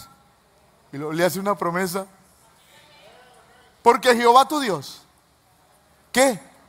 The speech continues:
Diga conmigo, everybody. Todo lugar, dígalo conmigo, todo lugar. Donde te metas, Dios va a estar ahí.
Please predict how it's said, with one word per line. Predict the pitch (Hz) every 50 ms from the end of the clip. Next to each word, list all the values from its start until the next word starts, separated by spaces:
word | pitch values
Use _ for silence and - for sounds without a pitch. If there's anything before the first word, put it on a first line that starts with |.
| _ _ _ _ - - - - - - - - - - - - - - - - - - - - - - - - _ _ _ _ _ _ _ _ _ _ _ _ _ _ _ _ _ _ _ _ _ _ - - - - - - - - - - - - - - - - -
Diga | 285 339 320
conmigo, | 254 330 339 359 349 320 226 147 -
everybody. | 214 226 233 240 226 202 170 131 127 117 - - _ _ _ _ _ _ _ _ _ _ - - - - _ - - - - - - - -
Todo | - 285 311 320
lugar, | 311 - 277 269 202 165
dígalo | 165 240 285 311 311
conmigo, | 330 330 302 294 247 208
todo | - 240 269
lugar. | 294 311 311 285 208 165 - - - - - - - - - - - - - - - - - - - - -
Donde | - 240 294 277 254 240 254
te | - - 220
metas, | 220 254 262 - - 208 156 135 - - - _ _ _ _ _ _ _ _ _ _ _ _ _ _ _ _ _ _ - - - _ -
Dios | 156 185 185
va | 202
a | 202
estar | - - 208
ahí. | 208 208 165 127 110